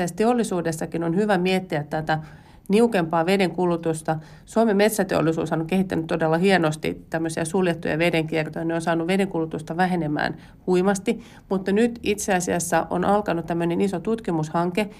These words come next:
E U-rahoitteinen tutkimushanke, missä mietitään prosessiteollisuuteen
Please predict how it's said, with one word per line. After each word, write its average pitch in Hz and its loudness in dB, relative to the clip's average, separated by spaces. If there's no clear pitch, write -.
E 196 0
U-rahoitteinen 170 0
tutkimushanke, 160 0
missä 165 -2
mietitään 165 0
prosessiteollisuuteen 160 0